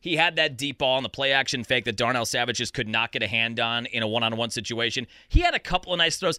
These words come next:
He doesn't look to me like he is gonna be a very good pocket quarterback, accurate quarterback. That said, Ridder's legs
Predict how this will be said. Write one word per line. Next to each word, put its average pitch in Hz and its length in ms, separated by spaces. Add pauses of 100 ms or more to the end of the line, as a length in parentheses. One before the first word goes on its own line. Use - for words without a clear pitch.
He 320 140
doesn't 208 320
look 156 180
to 143 120
me 123 240
like 113 220
he 127 180
is 113 100
gonna 117 140
be 113 140
a 107 60
very 117 320
good 107 480
pocket - 460
quarterback, 117 640
accurate 120 420
quarterback. 131 480 (600)
That 220 320
said, 151 540 (120)
Ridder's 175 420
legs 123 720